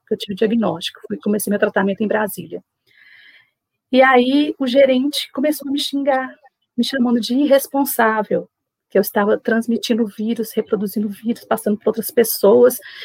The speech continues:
e começou a, aquela avalanche de, de julgamentos, e eu tentando, né, conversar e explicar o que, que tinha acontecido, e ele não queria ouvir, ele não acreditava no que eu queria contar, na minha história,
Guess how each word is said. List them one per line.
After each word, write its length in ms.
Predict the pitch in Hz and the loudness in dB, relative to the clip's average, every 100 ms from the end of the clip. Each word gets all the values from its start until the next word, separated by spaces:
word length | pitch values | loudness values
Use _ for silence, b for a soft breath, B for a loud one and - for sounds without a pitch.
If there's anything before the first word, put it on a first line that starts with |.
| B B B | B B B
e 120 | 254 | 0
começou 380 | 262 254 - 269 | 4 4 6 4
a, 120 | 285 | 4
aquela 400 | - - 254 262 | 0 -2 2 2
avalanche 580 | 247 254 226 262 311 277 | 4 4 4 4 2 0
de, 240 | 220 247 | -2 -4
de 320 | 226 - 233 | -6 -6 -4
julgamentos, 1000 | 208 233 233 240 214 226 269 294 285 262 | -2 0 0 0 2 2 0 -2 -4 -6
e 160 | 269 262 | -8 -2
eu 180 | 262 262 | 0 0
tentando, 500 | 262 240 247 240 247 240 240 240 | -2 -2 0 -2 -4 -6 -10 -8
né, 320 | 233 254 285 277 - _ _ _ | -4 -2 -2 -4 -10 _ _ _
conversar 500 | 262 262 277 - 226 | -2 2 2 2 0
e 20 | |
explicar 440 | 262 - 320 285 269 | 0 -2 -2 -2 -4
o 40 | |
que, 100 | 285 | -4
que 120 | - | -8
tinha 160 | - 254 | -2 -2
acontecido, 560 | 277 262 254 240 254 | 0 -2 -2 0 0
e 60 | 254 | 2
ele 120 | 254 | 0
não 120 | 247 | -2
queria 260 | 269 285 285 | -4 0 2
ouvir, 220 | 294 254 | 2 2
ele 140 | 285 277 | 2 2
não 100 | 285 | 0
acreditava 600 | 285 - - 240 240 285 b b b _ _ - | -2 -2 2 2 2 0 b b b _ _ -2
no 200 | 247 285 | 0 0
que 120 | - | 0
eu 120 | 254 - _ _ | 0 -2 _ _
queria 260 | 240 233 | 0 2
contar, 520 | 240 233 214 - 220 285 | 2 -2 -4 -2 0 0
na 120 | 240 | 0
minha 120 | 220 | -2
história, 540 | 226 - 196 196 269 | -4 -4 -2 -2 -2